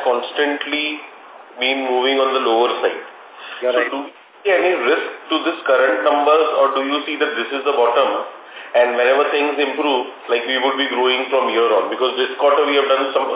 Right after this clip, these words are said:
Speaker 1: somewhere around ninety crores, which was hundred and six crores last quarter in Q two of F Y twenty. So do we see this as a bottom, or we still believe that there could be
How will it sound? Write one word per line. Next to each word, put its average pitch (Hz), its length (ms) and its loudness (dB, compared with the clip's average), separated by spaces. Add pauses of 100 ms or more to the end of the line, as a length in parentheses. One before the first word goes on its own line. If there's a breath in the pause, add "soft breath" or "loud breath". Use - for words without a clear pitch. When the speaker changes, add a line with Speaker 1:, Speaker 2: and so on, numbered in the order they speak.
Speaker 1:
somewhere 131 240 2
around 135 240 2
ninety 117 400 -2
crores, 120 400 0 (580 loud breath)
which 131 80 -2
was 139 240 0
hundred 139 240 2
and 143 160 0
six 135 160 -6
crores 143 320 0
last 117 320 4
quarter - 240 2 (240)
in 123 240 -6
Q 131 80 0 (160)
two 135 160 2
of 127 400 0
F - 80 -4
Y 120 160 2
twenty. 104 320 -2 (600 loud breath)
So 139 120 -2
do 135 160 0
we 175 240 -2
see 196 160 2
this 147 160 0
as 147 160 4
a 170 160 0
bottom, 110 320 2
or 180 240 0
we 170 320 -2
still 156 160 0
believe 156 240 0
that 165 240 0
there 131 160 2
could 147 160 0
be 160 160 0